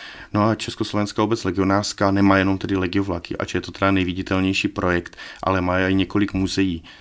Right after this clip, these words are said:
Třeba nedávno tak jsme otevřeli u nás vlastně na ústředí na I P Pavlova na Sokolské třicet tři,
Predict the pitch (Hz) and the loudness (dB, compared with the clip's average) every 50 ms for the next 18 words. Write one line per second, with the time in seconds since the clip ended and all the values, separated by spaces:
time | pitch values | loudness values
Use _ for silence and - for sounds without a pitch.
0 | - - - - - - 104 95 95 92 90 - - - 101 104 95 101 92 90 | -20 -20 -18 -14 -8 -6 -4 -2 -2 -2 -2 -4 -4 -2 0 2 2 4 4 4
1 | 90 98 98 95 98 92 - - 104 98 - - 101 95 - 101 98 101 - - | 2 2 0 0 0 -2 -4 -4 -4 -2 0 0 -2 0 2 2 2 2 2 2
2 | 104 101 92 92 90 - - 95 95 - - 104 98 92 90 - - - - 98 | 2 4 4 4 2 0 -2 -6 -6 -4 -2 -2 -2 -2 -2 -4 -8 -6 -6 -6
3 | 101 98 98 95 95 92 - - 98 - 104 98 - 90 87 92 92 90 92 95 | -2 0 0 0 0 0 0 -2 -2 -4 -4 -4 -2 -2 -2 0 -2 0 0 -2
4 | 95 92 - 90 - - 95 - - 104 98 - - 98 104 104 101 - - - | -2 -4 -4 -6 -4 -4 -4 -2 -2 -4 -4 -4 -6 -2 -2 -2 -2 -2 -4 -4
5 | 90 85 | -4 -4